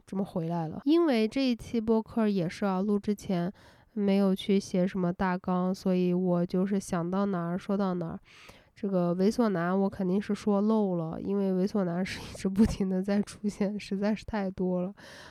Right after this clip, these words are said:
我记得我们在美高梅的时候，我就只是穿了，嗯，又，again，不要再自证了，但是穿那个吊带的那个小花裙子，我们在电梯里面盯到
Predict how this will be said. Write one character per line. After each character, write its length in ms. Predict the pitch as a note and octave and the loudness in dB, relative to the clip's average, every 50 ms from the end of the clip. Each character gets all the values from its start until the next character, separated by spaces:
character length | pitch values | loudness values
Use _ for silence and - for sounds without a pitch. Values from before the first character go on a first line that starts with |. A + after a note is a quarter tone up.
| - - - | -16 -8 -2
我 80 | A3 | -2
记 100 | G#3 A3 | 0 2
得 160 | A#3+ A#3+ A#3 A3+ | 4 4 4 4
我 140 | G3+ F#3 | 4 2
们 200 | F#3 F#3+ F#3 G3 | 2 0 -2 -2
在 260 | G3 - G#3+ G3+ G3 G3 | -2 -2 0 0 0 2
美 120 | F#3+ F3+ | 0 0
高 220 | F#3 G3+ G3+ G#3+ | 0 2 2 2
梅 240 | A3+ G#3+ F3+ E3 F3 | 2 2 2 2 2
的 160 | F#3 G3+ G#3 | 2 2 0
时 140 | G3+ - F#3 | 0 2 2
候， 220 | G3 G#3 G3 F#3 G3 - - - - - - - - - - _ - | 2 4 4 2 0 -2 -8 -20 -20 -20 -20 -20 -20 -20 -20 _ -4
我 360 | - G#3+ G#3 G3+ G3 F#3+ - - _ _ _ - | 0 4 6 6 6 6 4 2 _ _ _ -2
就 300 | - C4+ C#4+ C#4 B3+ A#3+ | 2 6 6 8 8 6
只 260 | A3 - - - G#3 G#3 | 4 2 -2 -2 0 0
是 140 | A3 A3 | 0 0
穿 240 | A3+ - B3+ B3 B3 | -2 0 0 0 2
了， 280 | A#3+ A#3 A3+ G#3+ G#3 - - _ _ - - - - - _ - | 2 0 0 0 0 -2 -4 _ _ -18 -18 -18 -18 -16 _ -8
嗯， 120 | A3 G#3+ - - - | -8 -8 -8 -4 0
又， 280 | B3+ C#4+ C#4+ C4+ B3+ - - - | 4 6 6 6 4 2 0 0
again， 440 | A#3 A#3 A3+ C#4 D4 C#4 B3+ A3 | 0 2 2 2 2 2 2 2
不 120 | G#3 - G#3+ | 0 0 0
要 120 | A3+ A#3 | 0 0
再 160 | A#3 B3+ B3 | 0 0 -2
自 180 | B3 - - B3+ | -2 -2 -4 -4
证 280 | A#3+ - B3 A3+ G3 F3+ | -2 0 0 0 0 -2
了， 80 | F3 F3+ | -4 -4
但 100 | G3 A3 | -4 -2
是 140 | A#3+ A#3+ | -2 -2
穿 280 | A3+ - - A#3 A3+ A#3 | -2 -2 -2 -2 0 0
那 120 | A#3 A3+ | 0 0
个 140 | A3 G3+ G3 | 0 0 -2
吊 240 | - - A#3+ A#3 A3+ | 0 0 2 2 2
带 240 | A3+ A#3 A3+ A3 G3+ | 2 0 0 0 0
的 240 | G3 F3+ F3 F3 E3 | 0 -2 -2 -2 -2
那 160 | D#3 F#3+ F#3+ | -2 -2 -2
个 100 | F#3+ G3 | -2 -2
小 200 | - - F3+ E3 | -2 0 -2 -2
花 220 | - - A3+ A3+ | -2 -2 -2 -2
裙 480 | A#3+ - - - - F#3+ F#3 F#3 G3 G#3 | -2 -4 -8 -6 -6 -4 -2 -2 -4 -4
子， 260 | G#3 - A3+ G3+ G#3+ - - - - - - - - - - | -2 0 0 0 0 -4 -8 -20 -20 -20 -20 -20 -20 -12 -4
我 100 | - G3+ | -2 0
们 160 | G#3+ G#3 G#3+ | 2 2 2
在 120 | A3+ A#3+ A#3+ | 2 0 0
电 240 | - C#4 B3+ A#3 | 2 2 2 2
梯 180 | A#3 - B3 A#3+ | 2 2 0 2
里 80 | A3 G#3 | 2 2
面 200 | G3 F#3+ G3 G3+ | 2 2 0 0
盯 280 | - - A3+ A3+ A3+ A3+ | 0 0 0 0 0 0
到 220 | A3+ A3+ G#3 F#3+ | 0 0 0 -2